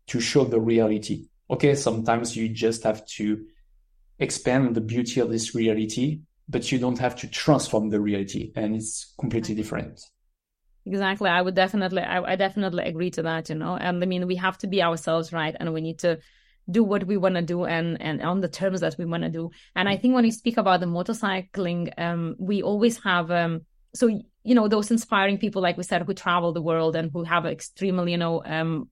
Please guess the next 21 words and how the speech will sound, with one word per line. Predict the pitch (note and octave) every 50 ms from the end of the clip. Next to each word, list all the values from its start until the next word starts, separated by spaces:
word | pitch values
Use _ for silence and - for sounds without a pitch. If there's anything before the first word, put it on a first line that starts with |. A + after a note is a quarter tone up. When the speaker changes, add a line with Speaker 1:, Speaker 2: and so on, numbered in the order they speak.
| -
Speaker 2:
awesome | D3 E3 D#3 - F#3 F3 E3 E3 E3
motorcycling | E3+ E3+ E3 E3+ - F3 E3 E3 F3 F3 - D#3
adventures. | D#3 D3+ D#3 E3 D#3+ - D#3+ D#3 D#3 D3 -
And, | D#3+ E3 D#3+ -
and, | - D#3+ D#3+ E3 - _ _ - - _ _ _ _ _ _ -
and | F#3+ F#3+ F#3+ F#3+ E3+
they, | F3 E3 G3+ G#3
you | B3+ C4+ C4+
know, | B3 A#3+ A3+ A3+ G#3 -
um, | F3 G3 F#3+ F#3+ G3 F#3+ F#3 - - _ _ _ _ _ _ _ _ _ _ - -
you | A#3 B3 B3 B3
can | C#4 B3
say | A#3 C#4 C#4
that | A#3 A3+
motorcycling | G#3 A3 G#3+ A3+ A#3 C4 C4 B3 G3+ G3 G3 G#3 G3 G3+ F#3
is | F3+ - F3+ E3+ - -
wh-, | F3+ F3+ F3 G#3 - - -
who | B3+ B3+
they | G#3+ F#3 E3
are, | E3 F#3+ F#3 D#3+ D3+
right? | D#3 D#3+ D#3+ E3 F#3+ G3+